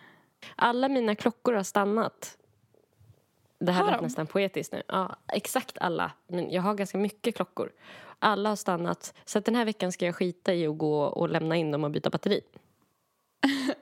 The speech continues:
Speaker 2: Ja, bra.
Speaker 1: <laughs> Känns som att jag tog en fuling.
Speaker 2: <laughs> Ja. Eh, jag ska skita i att, eh,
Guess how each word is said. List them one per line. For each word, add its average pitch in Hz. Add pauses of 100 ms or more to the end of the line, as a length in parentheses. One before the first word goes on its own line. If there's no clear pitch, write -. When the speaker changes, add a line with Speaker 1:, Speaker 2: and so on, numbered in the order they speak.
(320)
Speaker 2:
Ja, 320 (320)
bra. 277 (440)
Speaker 1:
<laughs> 311
Känns 226
som 220
att 208
jag 196
tog 180
en 185
fuling. 196 (500)
Speaker 2:
<laughs> 277
Ja. 262 (1400)
Eh, 220
jag 294
ska 294
skita 285
i 220
att, -
eh, 208